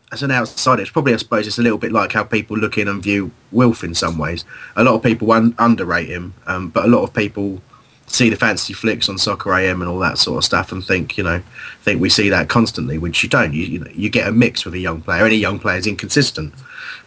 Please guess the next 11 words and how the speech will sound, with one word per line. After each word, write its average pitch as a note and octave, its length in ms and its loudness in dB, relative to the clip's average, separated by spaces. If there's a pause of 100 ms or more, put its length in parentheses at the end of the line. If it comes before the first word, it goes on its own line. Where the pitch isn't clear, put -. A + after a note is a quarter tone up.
Um, G#2 260 4
but C#3 100 4
it's C#3+ 140 4
interesting E3 500 2
to, C3 320 0
to, A#2+ 180 -2
to, A#2 420 0
to A2 220 -6
hear B2 180 4
that, A2+ 260 -2 (200)
that, G#2 200 -4